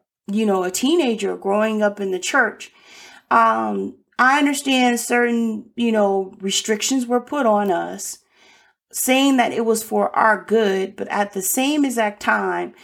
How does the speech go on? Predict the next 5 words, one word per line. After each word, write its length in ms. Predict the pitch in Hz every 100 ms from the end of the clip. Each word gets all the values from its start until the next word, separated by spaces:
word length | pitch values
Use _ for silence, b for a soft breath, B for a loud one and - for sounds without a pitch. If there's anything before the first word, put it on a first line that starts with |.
| B B B
those 300 | 220 294 247
restrictions 920 | 220 - - - - 233 208 196 196 B B B B
were 640 | 196 240 254 240 214 202
so 800 | - - - 277 339 311 269 226
strict 880 | 208 - - 339 392 175 - -